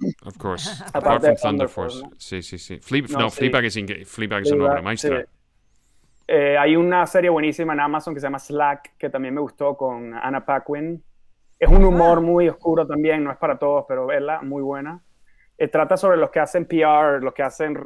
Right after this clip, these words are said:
Speaker 2: eh, representa-, eh, eso, o sea, to-, y
Speaker 3: Relaciones
Speaker 2: cómo las
Speaker 3: públicas,
Speaker 2: mentiras,
Speaker 3: sí.
Speaker 2: relaciones públicas, las mentiras que se crean para ocultar cosas de las famosas y lo no sé qué, y, y son personajes que tienen, que son muy interesantes.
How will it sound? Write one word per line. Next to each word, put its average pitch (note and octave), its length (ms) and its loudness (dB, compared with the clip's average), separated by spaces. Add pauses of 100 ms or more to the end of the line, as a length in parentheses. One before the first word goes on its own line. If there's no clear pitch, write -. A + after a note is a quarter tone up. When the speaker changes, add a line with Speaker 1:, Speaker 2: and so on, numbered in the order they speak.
Speaker 2:
eh, C3 260 0
representa-, C3+ 640 -4
eh, C3+ 220 0 (100)
eso, C#3 240 -4
o A#2+ 60 -8
sea, B2+ 180 -6
to-, C3+ 200 -2 (220)
y G3 60 -10
Speaker 3:
Relaciones A3 160 0
Speaker 2:
cómo D3+ 240 0
las A#3+ 80 4
Speaker 3:
públicas, C#3 200 -4
Speaker 2:
mentiras, D3+ 360 0
Speaker 3:
sí. G#3+ 380 -10
Speaker 2:
relaciones F3 420 0
públicas, F#3+ 340 0
las D3+ 120 -2
mentiras D#3+ 420 -4
que F#3+ 100 -6
se D3+ 120 -2
crean E3 320 -2
para D#3 160 2
ocultar C3+ 400 -4
cosas D#3 320 -2
de D3+ 80 -2
las B2 180 -4
famosas C#3+ 480 -6
y C#3 60 -6
lo B2+ 100 -10
no B2 60 -16
sé A#2+ 100 -20
qué, D#3+ 260 -4
y, C#3 420 -6
y B2 40 -10
son C3 200 -8
personajes C#3 480 -8
que C#3 100 -8
tienen, B2+ 280 -12
que A#2+ 100 -20
son C3 160 -10
muy C#3 120 -4
interesantes. B2 560 -8